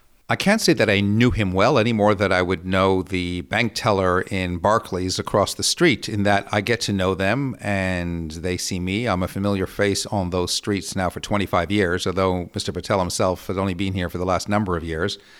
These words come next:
But you always get to know the faces. There's always the smile. There's always the, "How you doing?" So there's that just general sense of awareness.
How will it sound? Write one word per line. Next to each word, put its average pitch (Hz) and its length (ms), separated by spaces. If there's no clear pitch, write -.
But 113 260
you 107 200
always 101 640
get 98 220
to - 100
know 92 120
the 92 60
faces. 98 640
There's 92 180
always 104 220
the 113 80
smile. 92 400
There's 95 180
always 98 280
the, 92 120
"How 101 160
you 98 160
doing?" 92 400
So - 180
there's 107 280
that 107 200
just - 240
general 101 360
sense 98 500
of 95 120
awareness. 98 520